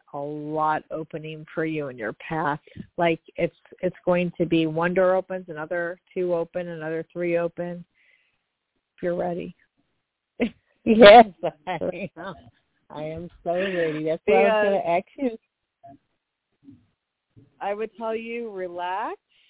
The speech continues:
Speaker 1: enjoy your moment of quiet, because it's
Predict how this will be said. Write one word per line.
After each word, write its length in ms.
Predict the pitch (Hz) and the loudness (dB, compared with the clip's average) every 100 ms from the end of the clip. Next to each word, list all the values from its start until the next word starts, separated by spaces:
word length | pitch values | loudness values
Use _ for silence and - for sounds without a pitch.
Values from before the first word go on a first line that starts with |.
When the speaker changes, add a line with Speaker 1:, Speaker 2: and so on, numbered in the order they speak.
| _ _ _ _ | _ _ _ _
Speaker 1:
enjoy 520 | - 180 165 190 202 | -12 -10 -2 2 4
your 240 | 214 220 208 | 2 0 -4
moment 420 | 202 208 214 214 | -4 -6 -6 -6
of 100 | 190 - | -8 -8
quiet, 580 | - 202 226 339 370 - _ _ - | -8 -4 -4 -6 -10 -14 _ _ -16
because 580 | 190 202 190 190 185 185 _ _ | -12 -6 -2 -2 -4 -12 _ _
it's 140 | 185 | -16